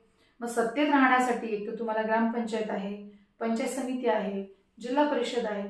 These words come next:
पण मला जिल्हा परिषद मी स्वतः निवडली असं नाही, तर ती जनतेने माझी निवडली होती. जसे आता आपण पाहतो सोशल मीडिया असतो, सोशल मीडियावर WhatsApp ग्रुप असतात, त्याच्यामध्येच ते WhatsApp ग्रुपचं भावी जिल्हा परिषद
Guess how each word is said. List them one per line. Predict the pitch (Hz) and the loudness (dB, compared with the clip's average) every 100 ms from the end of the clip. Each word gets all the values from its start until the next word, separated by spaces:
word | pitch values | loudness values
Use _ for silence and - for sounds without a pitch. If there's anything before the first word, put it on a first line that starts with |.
| - _ _ _ - | -12 _ _ _ -4
पण | 277 294 320 349 - _ _ | 2 2 2 -4 -14 _ _
मला | 226 226 247 294 320 302 | 0 2 6 8 8 8
जिल्हा | 294 285 294 | 8 8 8
परिषद | 294 294 285 | 4 2 0
मी | 294 | 0
स्वतः | - 233 - 233 226 320 339 | 2 4 6 6 8 8 8
निवडली | 330 320 302 320 | 6 6 8 6
असं | 285 285 | 6 6
नाही, | 262 233 214 - _ _ _ _ 262 | 6 4 0 -8 _ _ _ _ -10
तर | |
ती | 254 302 | -2 0
जनतेने | 220 233 226 294 311 | 6 6 6 6 6
माझी | 339 247 254 | 6 4 4
निवडली | 247 220 208 220 | 6 6 4 2
होती. | 226 220 233 - _ _ _ | 0 -2 -8 -10 _ _ _
जसे | 240 262 | -4 -2
आता | 262 | 0
आपण | 254 262 262 | 2 2 0
पाहतो | 254 262 | -2 -2
सोशल | - 240 262 240 | -2 0 2 2
मीडिया | 233 220 | 2 2
असतो, | 214 208 208 | 0 -2 -8
सोशल | 196 226 262 247 | -4 -4 -2 -2
मीडियावर | 240 240 240 240 - - _ - | 2 4 4 4 0 -10 _ 0
WhatsApp | 240 240 294 233 233 | 0 2 -4 -4 -4
ग्रुप | 254 233 | -2 0
असतात, | 220 220 202 - _ _ _ _ | 0 -2 -4 -8 _ _ _ _
त्याच्यामध्येच | 277 294 330 339 359 339 | -2 0 2 4 4 4
ते | 349 | 4
WhatsApp | 254 247 311 302 | 4 4 2 2
ग्रुपचं | 294 294 285 | 2 2 2
भावी | 233 240 | 4 4
जिल्हा | 240 240 233 | 4 2 0
परिषद | 240 226 226 | 2 2 2